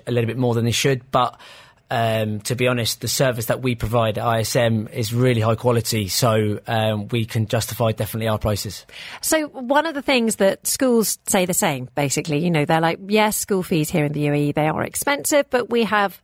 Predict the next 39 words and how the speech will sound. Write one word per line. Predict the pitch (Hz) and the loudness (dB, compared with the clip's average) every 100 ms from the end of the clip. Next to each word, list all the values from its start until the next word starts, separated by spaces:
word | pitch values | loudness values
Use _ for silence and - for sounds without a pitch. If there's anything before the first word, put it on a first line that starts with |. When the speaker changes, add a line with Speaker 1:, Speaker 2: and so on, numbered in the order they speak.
| - | 0
Speaker 2:
overheads. | 302 175 135 - - - | 0 0 -4 -6 -6 -4
You | 202 | -2
know, | 165 | -2
we | - | -2
have | 160 160 | -4 -4
to | 165 | -6
pay | 165 147 | -6 -4
our | 139 | -4
teachers, | - 349 330 - 302 285 - | -4 -4 -4 0 4 4 2
we | 190 | -2
have | 185 - | -2 -2
to | 185 | -4
pay | 190 170 160 - - _ | 0 0 0 -8 -20 _
for, | - 185 180 | -4 0 0
uh, | - 160 - - | -2 -10 -12 -4
whatever | 190 180 170 | 0 0 0
the | 160 160 | -2 -2
sort | 160 | -2
of, | 160 - 170 | -4 -4 -2
the | 170 | 2
licenses | 180 208 - 233 - 220 | 2 2 -2 -4 0 0
or | 175 | 2
whatever | 165 160 165 | 0 0 0
it | 165 | 0
is | 160 - | 0 0
to | |
the | 151 | -2
K | - 170 143 | -2 -2 -2
H | - - | -4 -2
D | 208 | 2
A. | 220 220 214 - - - - | 2 2 0 -6 -18 -16 -4
Uh, | 165 - | -4 -4
you | 233 | -4
know, | 190 | -4
we | 202 | -2
have | 180 180 | 0 0
staff, | - - 202 208 - - _ - | -2 0 0 0 -4 -12 _ -4
you | |
know, | 208 | -2